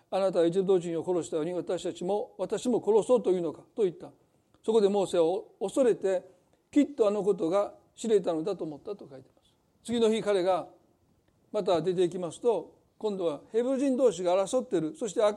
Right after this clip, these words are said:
明らかに悪い方が、ね、そのもう一人のヘブル人を痛めている、苦しめている。「なぜあなたは仲間をそんな風に撃つのか」と責めるとですね、その人が言いました。「誰があなたを私たちの司や裁き司にしたのか、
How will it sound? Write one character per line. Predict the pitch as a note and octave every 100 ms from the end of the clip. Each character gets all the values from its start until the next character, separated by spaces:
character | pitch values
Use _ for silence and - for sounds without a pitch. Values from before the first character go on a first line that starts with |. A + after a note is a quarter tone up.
| C#4 G#3
明 | C#4+
ら | C4
か | A3+
に | G3 E3 - -
悪 | G#3 A#3
い | B3
方 | F#3 F3+
が、 | D3+ C#3+ - _ _ _ _ _ _
ね、 | A3 C4+ -
そ | G#3+
の | G#3+ G3+
も | G#3+
う | G3+
一 |
人 | A3+
の | F3
ヘ | F#3
ブ | G3+
ル |
人 | F3 F3
を | G3 E3+ - _
痛 | G#3+ A3+
め | A3+ G3+
て | E3+
い |
る、 | D3+
苦 | - G#3+
し | B3+
め | B3+
て | -
い | D#3+
る。 | C#3 - _
「な | A#3+ C#4
ぜ | C#4
あ | G#3
な | G#3
た | G3
は | F#3
仲 | F3 E3+ G3+
間 | F3+
を | D#3 C#3 -
そ | -
ん | G3
な | E3
風 | F#3
に | F3
撃 | F3+
つ | E3+
の | F#3
か」 | D#3 A3+
と | G#3+ F3 D3+ - _ _ _ _ _ _ _
責 | - G#3+
め | G#3
る | E3+
と | C#3
で | C3
す | -
ね、 | B3
そ | A3 A#3
の | G3+
人 | D3 E3+
が | D3+
言 | F3+
い |
ま | F#3+
し | -
た。 | - - _ -
「誰 | F3+ A#3 C4
が | A#3
あ |
な | A3+ A3
た | G3+
を | F#3+ D#3 - -
私 | F#3+ G#3 F#3
た | F3+
ち | -
の | F#3
司 | D3 - F#3+ - F3
や | E3 F3 E3+ - _
裁 | - F#3 F3
き | E3
司 | - F3 D#3+
に | D#3+
し | C#3
た | F#3
の | C#3+ C#3
か、 | F#3+